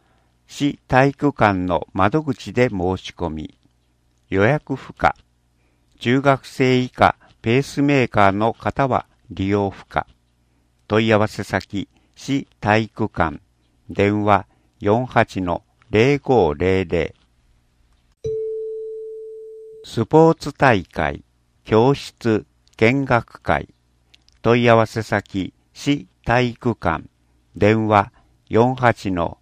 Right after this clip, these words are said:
零五零零。午前八時三十分から午後八時。名称、日時、場所は次の通りです。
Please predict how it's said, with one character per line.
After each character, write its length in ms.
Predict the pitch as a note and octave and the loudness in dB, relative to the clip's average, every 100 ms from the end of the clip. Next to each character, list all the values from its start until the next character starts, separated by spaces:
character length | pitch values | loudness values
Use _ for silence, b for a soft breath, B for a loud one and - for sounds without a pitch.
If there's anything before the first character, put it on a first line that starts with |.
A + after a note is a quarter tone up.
| _ | _
零 320 | F#2+ A2+ D3 | 2 4 4
五 320 | D3+ D3+ A2+ D#2+ | 2 4 4 2
零 280 | F#2 F#2+ F2 | 0 0 -2
零。 300 | F2+ D#2 - _ _ _ _ _ - | -4 -4 -10 _ _ _ _ _ -4
午 160 | - C3 | 0 2
前 220 | A2+ G2 | 2 -2
八 380 | G2 A2 G#2+ D3+ | 0 0 0 -4
時 160 | - A2 | -12 -6
三 320 | B2+ A#2+ A#2 | -2 -2 -2
十 160 | A#2 A2+ _ | -6 -8 _
分 220 | G2+ F#2 | -6 -6
か 180 | - A2+ | -2 0
ら 160 | G2 - _ - | 0 -2 _ -4
午 160 | C3+ | -2
後 160 | C3 F#2+ | 0 0
八 420 | - E2 - G#2 | -2 -12 -10 -12
時。 200 | D2+ - _ _ _ _ _ _ _ _ _ _ _ _ | -12 -18 _ _ _ _ _ _ _ _ _ _ _ _
名 300 | G#2+ A#2 C3+ | 2 4 4
称、 500 | - C#3 A#2+ A2 - - _ | 2 4 6 4 0 -10 _
日 340 | A2+ D3 - F2+ | -2 -2 -2 -8
時、 260 | F2+ - _ _ | -8 -8 _ _
場 180 | - G2 | 0 0
所 220 | - B2+ | 2 2
は 220 | A#2 A#2+ - _ | 2 2 -4 _
次 280 | B2 C#3 D#3 | -6 -2 0
の 160 | A2 | 0
通 300 | - G#2 F2 C#2+ | 0 0 0 -2
り 100 | B1+ | -8
で 140 | C#2 | -12
す。 240 | - - | -12 -20